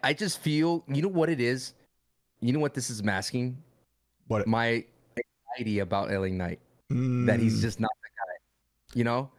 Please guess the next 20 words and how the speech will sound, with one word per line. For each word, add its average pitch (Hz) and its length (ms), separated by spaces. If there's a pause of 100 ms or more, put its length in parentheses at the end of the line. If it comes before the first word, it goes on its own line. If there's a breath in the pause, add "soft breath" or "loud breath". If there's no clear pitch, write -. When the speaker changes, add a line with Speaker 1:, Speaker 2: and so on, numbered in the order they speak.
(120)
Speaker 2:
Yeah. - 220 (180)
Speaker 1:
I 139 120
want 135 300
him 151 140
to - 60 (160)
be, 90 200 (280)
'cause 113 160
I 123 80
love, 131 280
I 127 100
love 123 360 (160)
the 117 100
feeling 139 460
that 110 100
I 107 60
get 127 260
from 101 140
him, 98 180
and 101 140
I 107 180